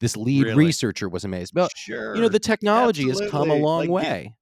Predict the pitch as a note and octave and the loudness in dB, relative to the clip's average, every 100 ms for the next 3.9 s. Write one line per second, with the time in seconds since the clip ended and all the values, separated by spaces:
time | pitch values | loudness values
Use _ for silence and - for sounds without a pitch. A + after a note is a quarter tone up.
0 | _ - F3 F3+ E3 F3 D#3+ C#3+ D3+ C#3 | _ -8 -8 -6 -4 -4 -4 -6 -6 -8
1 | - - D3+ D3 D3 C3 A#2 A2+ C3+ A#2 | -10 -12 -8 -8 -6 -6 -8 -6 -6 -4
2 | A#2+ D3 - G3 E3+ C3 A#2 A#2 A#2+ A#2 | -6 -6 -6 -8 -8 -8 -6 -6 -6 -6
3 | - G2+ F#2+ G2 G#2+ G#2 G#2+ F#2+ F#2+ | -8 -10 -6 -4 -4 -6 -10 -10 -12